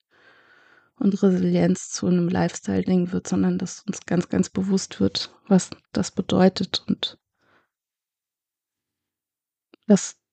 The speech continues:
dass es gut ist, wenn wir das machen im Alltag. Und das möchte ich auch gar nicht absprechen, aber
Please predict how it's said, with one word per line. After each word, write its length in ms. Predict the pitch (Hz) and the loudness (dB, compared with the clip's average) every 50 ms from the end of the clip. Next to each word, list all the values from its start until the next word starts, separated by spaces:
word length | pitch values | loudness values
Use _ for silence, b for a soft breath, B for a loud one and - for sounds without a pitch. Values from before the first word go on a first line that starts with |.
| _ _ - | _ _ -8
dass 240 | - - 208 196 190 | -2 4 6 6 6
es 160 | 101 - - | 6 2 4
gut 220 | - 233 240 - | 6 6 6 6
ist, 200 | - 196 - - | 4 2 2 4
wenn 140 | - 190 196 | 6 10 10
wir 80 | 196 190 | 10 10
das 180 | 185 170 - | 8 4 4
machen 400 | 202 196 196 196 - 185 - 196 | 6 8 8 8 8 6 4 4
im 160 | - - 185 - | 4 4 4 6
Alltag. 420 | - 180 180 - - 190 185 - _ - - | 4 4 2 2 2 0 0 0 _ -8 -4
Und 220 | 202 196 185 - | -4 -2 -2 -4
das 180 | 190 - - _ _ | -12 -14 -16 _ _
möchte 320 | - 208 190 190 185 - 202 | 2 4 4 4 4 0 -2
ich 80 | 196 180 | 0 0
auch 120 | 180 - | 0 0
gar 180 | - 196 190 190 | 0 2 4 4
nicht 200 | 190 185 - - | 4 4 2 -2
absprechen, 680 | - - - - - - - - 190 185 - 196 - - - | -4 -4 -4 -6 -8 -6 0 0 0 2 2 0 -2 0 -2
aber 380 | 180 175 190 185 180 180 180 | 0 4 4 6 6 4 2